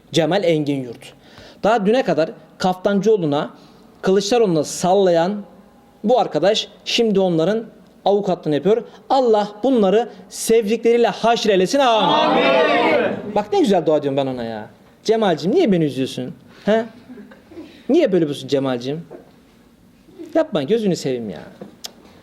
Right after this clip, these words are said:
Speaker 1: Allah ona akıl fikir versin.
Speaker 2: Amin.
Speaker 1: Bak ben ona ne güzel dua ediyorum ya.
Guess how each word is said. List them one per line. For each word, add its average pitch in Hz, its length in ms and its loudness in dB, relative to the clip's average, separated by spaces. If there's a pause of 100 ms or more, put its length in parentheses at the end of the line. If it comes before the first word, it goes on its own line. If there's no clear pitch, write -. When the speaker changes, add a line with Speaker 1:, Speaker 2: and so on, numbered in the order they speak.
(380)
Speaker 1:
Allah 302 200 2
ona 269 180 2
akıl 247 260 0
fikir 208 240 2
versin. 151 280 2
Speaker 2:
Amin. - 840 2
Speaker 1:
Bak 269 160 0
ben 294 120 4
ona 294 120 4
ne 294 120 2
güzel 254 260 0
dua 247 160 4
ediyorum 165 280 0
ya. 131 280 -2